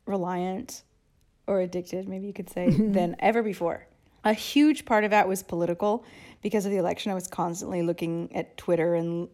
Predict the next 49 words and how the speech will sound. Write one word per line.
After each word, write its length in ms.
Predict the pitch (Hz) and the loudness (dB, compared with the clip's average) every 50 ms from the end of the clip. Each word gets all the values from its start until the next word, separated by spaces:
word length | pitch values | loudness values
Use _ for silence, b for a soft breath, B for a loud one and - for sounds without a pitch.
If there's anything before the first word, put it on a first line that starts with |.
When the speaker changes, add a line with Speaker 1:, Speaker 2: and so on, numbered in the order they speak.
| _ - | _ -4
Speaker 1:
you 120 | 185 170 | -2 -2
know, 120 | 156 165 | 0 0
all 160 | 165 175 160 165 | 0 -2 -2 -2
sorts 260 | - 170 170 - - | -4 -6 -6 -4 -6
of 100 | 160 - - - | -8 -8 -10 -6
news 460 | - 196 190 170 165 160 160 - - - _ _ _ - | -4 -2 0 0 0 -2 -2 -6 -8 -12 _ _ _ -2
organizations 560 | 185 175 175 165 160 165 165 - - 165 156 | -2 0 0 0 0 -2 -2 -4 -6 -6 -6
as 120 | 156 151 | -6 -4
well, 260 | 160 170 165 170 170 165 | -2 -2 0 0 0 0
but 140 | - 170 - | 0 0 2
also 380 | 185 175 165 - - 165 156 | 2 2 2 2 0 -2 -2
just, 340 | 151 - 180 160 - - - _ _ _ _ _ _ _ _ _ _ _ | 0 -2 -4 -4 -6 -8 -14 _ _ _ _ _ _ _ _ _ _ _
just 220 | - - 285 - - | -10 -8 -8 -2 0
being 160 | 311 294 277 | 2 4 4
on 100 | 233 208 | 4 2
social 240 | - 202 190 - 175 | 0 -2 -2 -2 -2
media 240 | 170 170 170 165 170 | -2 0 0 0 0
in 120 | 160 156 | 0 0
general. 440 | 151 151 151 165 160 - - - B B B B B B B B B | -2 -2 -2 -2 -4 -6 -6 -8 B B B B B B B B B
It's, 160 | - - - - | -14 -14 -10 -4
when 200 | - 220 233 247 | 0 2 4 4
you, 100 | 247 254 | 4 4
when 160 | 226 247 247 | 4 4 4
you're 100 | 240 254 | 4 4
using 300 | 247 233 277 294 311 294 | 4 4 4 4 4 4
your 80 | 277 262 | 4 2
phone 240 | 254 196 196 196 202 | 2 -2 -4 -4 -4
for 120 | - 202 | -4 -6
one 300 | 180 170 170 160 165 165 | -4 -2 -2 -2 -2 -2
thing, 460 | - 156 156 156 160 175 196 208 208 b b b b b b b b b | -2 0 0 0 0 -2 -4 -6 -10 b b b b b b b b b
whatever 280 | - 180 180 190 185 165 | 0 2 2 4 4 2
it 80 | 156 | 0
is, 500 | 151 151 165 190 208 208 - - - - _ _ _ _ _ _ _ _ | 0 0 0 0 -2 -4 -10 -14 -16 -18 _ _ _ _ _ _ _ _
it's 120 | - - - | -20 -8 -2
very 180 | 196 202 - | 0 0 0
easy 320 | - 196 196 180 185 180 175 | 0 -2 -2 -2 -2 -4 -4
to 140 | - - 175 | -4 -2 0
then, 260 | 180 170 160 170 165 | 0 0 0 0 -2
like, 260 | 165 160 - - - | -4 -6 -6 -6 -6
you 60 | 190 | -4
know, 180 | 156 143 143 160 - | -2 -2 -4 -2 0
go 200 | - 165 165 170 | 2 4 4 4
over 220 | 165 160 160 156 | 4 2 0 -2
and 220 | 151 151 147 135 - - | -4 -4 -6 -8 -10 -6
use 180 | 180 175 160 175 | -4 -4 -2 -2
it 60 | 170 | -4
for 100 | 170 165 | -6 -6
something 260 | - 202 196 226 294 | -6 -6 -4 -2 -2
else. 380 | 330 - - - - - - | -2 -2 -4 -6 -10 -16 -20